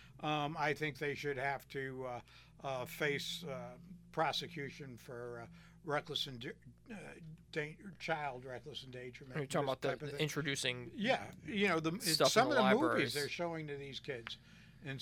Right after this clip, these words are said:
Speaker 2: Yeah, that's
Speaker 1: stuff.
Speaker 2: kinda weird, yeah.
Speaker 1: Yeah, it is, you know, and, and I, I don't think there's any place when you're talking to a two-year-old, a five-year-old, even to a seven-year-old about this. That, you know, that's to be done at home.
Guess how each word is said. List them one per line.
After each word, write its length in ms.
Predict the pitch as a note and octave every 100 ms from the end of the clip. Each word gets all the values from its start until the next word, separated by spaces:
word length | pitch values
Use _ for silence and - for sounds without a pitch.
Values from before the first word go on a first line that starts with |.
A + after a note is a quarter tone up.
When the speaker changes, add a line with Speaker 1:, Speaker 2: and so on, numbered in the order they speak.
| -
Speaker 2:
Yeah, 80 | D3+
that's 100 | D3+
Speaker 1:
stuff. 160 | G#3
Speaker 2:
kinda 60 | C#3
weird, 400 | B2 B2+ B2 A#2+
yeah. 260 | C3 C3+ C3+
Speaker 1:
Yeah, 220 | G#3+ A3+ - - - -
it 160 | G3+ A#3+
is, 340 | A#3 G#2+ - -
you 140 | D#3
know, 220 | D#3+ G3+
and, 260 | A3+ F3+ G3 -
and 380 | E3+ E3+ E3+ F3+
I, 200 | F3 -
I 140 | D#3+ E3+
don't 180 | F#3 D3+
think 200 | F3+ D#3
there's 260 | E3 D3
any 180 | D3+ E3
place 400 | - D#3+ D#3+ -
when 120 | E3
you're 140 | D3 C#3 - - - -
talking 320 | E3 D3 D#3+
to 180 | D3 D3
a 40 | C#3 -
two-year-old, 640 | - E3+ D#3+ D3+ D3+ D3+ C3+
a 100 | B2+
five-year-old, 880 | - D3+ D#3 C3+ D3+ C#3 C#3 C#3 C#3
even 240 | D#3 D3+
to 160 | D3 C#3+
a 60 | B2+
seven-year-old 720 | - D#3+ D3+ C#3+ C#3 C3 A#2+ - - - -
about 320 | C3 C#3+ -
this. 200 | A#2+ -
That, 160 | F3+
you 100 | G3+
know, 120 | F#3+ F#3
that's 220 | A#3 -
to 60 |
be 140 | C#4 C#4+
done 220 | G3 F3+
at 100 | C3
home. 260 | G#2 G2+